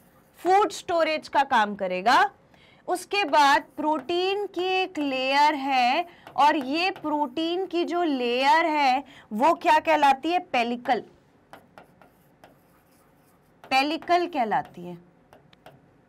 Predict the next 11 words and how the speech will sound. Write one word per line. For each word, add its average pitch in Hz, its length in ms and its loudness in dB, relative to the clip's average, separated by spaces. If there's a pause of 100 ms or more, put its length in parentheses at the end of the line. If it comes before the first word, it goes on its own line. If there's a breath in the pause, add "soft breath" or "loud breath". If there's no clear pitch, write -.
(1500 soft breath)
पेलिकल 269 460 2
कहलाती 196 520 0
है, 165 100 -12 (560)
ठीक 262 180 -4
है। 381 180 4 (760 soft breath)
इसके 311 300 -4
बाद 285 400 2
यहाँ 269 440 2
पर 330 160 0
प्रेजेंट 277 640 -4
है 285 300 0